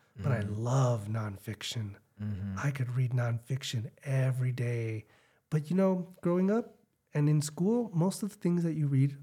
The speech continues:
Speaker 1: are fiction.
Speaker 2: Fiction, yeah.
Speaker 1: I hate it.
Speaker 2: Mm-hmm.
Speaker 1: Um, so that, I think that's one thing I wish I could go back. And, you know, there are instances where, like I said, I tried to fight it. I tried to struggle against it. I did this immense effort to, to make it better.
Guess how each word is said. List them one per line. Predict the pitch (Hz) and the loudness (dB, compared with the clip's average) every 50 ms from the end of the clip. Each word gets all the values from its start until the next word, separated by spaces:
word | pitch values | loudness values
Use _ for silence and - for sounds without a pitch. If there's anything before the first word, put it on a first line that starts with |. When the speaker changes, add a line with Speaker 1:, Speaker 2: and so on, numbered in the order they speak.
| - - | -18 -20
Speaker 1:
are | - - - | -20 -20 -20
fiction. | - - - 233 226 - - - - 107 | -14 -10 -8 -8 -6 -6 -2 0 0 0
Speaker 2:
Fiction, | 104 107 - 101 92 95 98 | 0 -2 -6 -6 -8 -6 -6
yeah. | 101 117 139 135 - - _ _ _ _ _ _ _ _ _ | -6 -6 -6 -8 -10 -16 _ _ _ _ _ _ _ _ _
Speaker 1:
I | _ | _
hate | - - - - - - | -20 -20 -20 -20 -20 -20
it. | _ _ _ _ _ _ - - 139 | _ _ _ _ _ _ -10 -4 -2
Speaker 2:
Mm-hmm. | 135 139 139 156 156 143 165 170 147 - - - - - _ _ _ - 135 | 0 2 2 2 2 2 0 0 -2 -4 -8 -16 -20 -20 _ _ _ 0 2
Speaker 1:
Um, | 135 135 131 127 123 123 117 117 - _ _ | 4 6 6 4 4 2 0 -4 -8 _ _
so | - - - 160 151 143 135 127 127 - - - - - - _ - | -8 -2 2 4 4 6 4 4 2 0 -6 -14 -20 -20 -18 _ -4
that, | 156 151 139 143 139 - | -4 -2 -2 -4 -4 -4
I | 160 147 | -2 0
think | - 185 170 | 0 0 0
that's | 170 165 165 - - | 0 -2 -2 -2 -2
one | 170 165 160 | -2 0 0
thing | 170 160 151 | 0 0 2
I | 143 | 2
wish | 143 147 139 - | 2 0 0 -2
I | 151 | -4
could | 139 - | -6 -4
go | 143 139 131 | -2 0 2
back. | 123 127 123 123 139 156 - - - - - | 2 2 2 2 0 -2 -4 -8 -14 -6 -2
And, | - 165 170 165 160 - | 2 2 2 2 2 2
you | 208 | 4
know, | 190 165 151 | 4 4 4
there | 151 196 208 | 4 4 4
are | 202 | 4
instances | 175 160 147 - - 156 135 143 139 131 | 4 2 0 2 2 0 2 2 2 2
where, | 131 135 135 | 4 4 4
like | 131 127 - | 4 4 2
I | 131 | 0
said, | 113 - - 131 113 | -2 -2 -2 -4 -4
I | 110 | -4
tried | 113 - - - 156 160 151 | -6 -8 -6 -2 -2 0 0
to | 147 | 0
fight | 135 - - 131 123 120 | -2 0 0 0 0 0
it. | 123 113 | 0 -2
I | 110 | -4
tried | - - - 160 170 151 | -6 -6 -4 -4 -2 -2
to | 143 | -2
struggle | 131 - - 156 139 127 135 131 131 | -4 -2 -2 -2 0 0 2 0 0
against | 123 131 123 127 - - - | 0 0 -2 -2 -2 -4 -8
it. | 123 - - | -10 -10 -12
I | 123 - _ _ _ _ _ | -14 -16 _ _ _ _ _
did | - 175 175 180 175 151 143 | 0 2 2 2 2 2 2
this | 151 139 135 - | 2 0 0 0
immense | 143 131 131 135 139 151 151 147 - - | 0 2 4 4 4 4 4 0 -2 -4
effort | - 139 139 135 - 135 120 - | -2 -4 -2 -2 -2 -4 -4 -4
to, | - 131 117 - - - | -4 -6 -6 -6 -8 -6
to | - 139 | -2 0
make | 131 127 - - | 0 0 0 -2
it | 117 - | -6 -4
better. | - 123 127 123 131 135 139 | -2 -2 -2 0 0 -2 -2